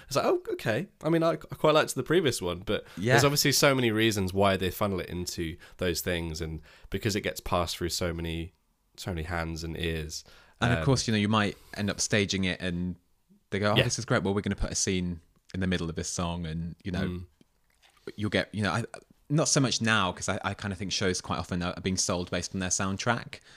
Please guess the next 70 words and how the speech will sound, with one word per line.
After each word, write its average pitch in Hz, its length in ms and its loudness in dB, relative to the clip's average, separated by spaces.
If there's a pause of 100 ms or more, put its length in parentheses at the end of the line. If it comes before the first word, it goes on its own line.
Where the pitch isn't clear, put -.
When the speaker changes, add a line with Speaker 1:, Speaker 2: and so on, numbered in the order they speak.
(140)
Speaker 2:
So 98 120 -2
then 87 200 2
you 90 80 0
go 95 80 4
Speaker 1:
Mm. 90 40 4
Speaker 2:
and 92 80 0
see 95 160 0
them 82 100 0
and 87 100 0
you 87 80 0
expect - 400 -2
to 85 240 -8 (360)
see - 180 -2
that 87 160 -2
song 87 380 -2 (340)
in 98 100 -2
its - 160 -2
entirety. 90 520 0
But, 85 240 -2
it, - 240 -8
you 98 80 -2
know, 82 160 -2 (540)
looking 95 300 -4
back, 87 220 0
stuff 92 200 -4
I 92 40 -2
went 87 160 -4
to 95 60 -14
see 90 240 -2
and 87 80 -2
be 92 60 -4
like, 90 100 -8
"Oh, 90 120 -8
I 87 40 -10
love 95 200 -6
that 92 120 -4
song." 87 360 -2 (540)
That's, - 500 -2
like, - 160 0
suddenly 90 260 2
halfway 87 300 0
through 90 220 2
it, 80 80 -2
there's 90 140 -2
a 95 40 0
monologue 87 480 0 (220)
Speaker 1:
<laughs> - 220 -14
Speaker 2:
and 85 400 2 (120)
another 92 280 0
s-, - 160 -12 (100)
scene 92 220 2
change, 87 480 -2
and 90 140 -2
then, 85 260 -4 (180)
then 101 140 4
it 92 40 2
goes 92 180 0
back 90 160 -6
into 92 80 -4
the - 60 -8
song. 90 140 -4
You 95 80 -2
go, - 60 -2
"Okay, 82 200 -4
okay, 85 180 -14
here's 87 160 -12
the - 80 -14
rest - 140 -16
of 98 60 -16
it." - 140 -18